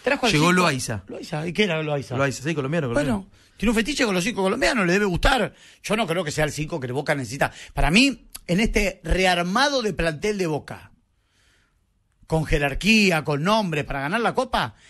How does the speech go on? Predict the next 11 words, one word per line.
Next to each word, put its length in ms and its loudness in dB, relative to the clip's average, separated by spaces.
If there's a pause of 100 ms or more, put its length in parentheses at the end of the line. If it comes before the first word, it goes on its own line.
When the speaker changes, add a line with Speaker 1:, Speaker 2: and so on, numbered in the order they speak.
(240)
Speaker 1:
la 220 -2
salida 800 2 (500)
de 160 -2
Varela 400 4
por 120 0
el 80 -4
ingreso 300 0
de 40 -2
Campuzano, 480 2
Boca 220 2
pierde. 360 -2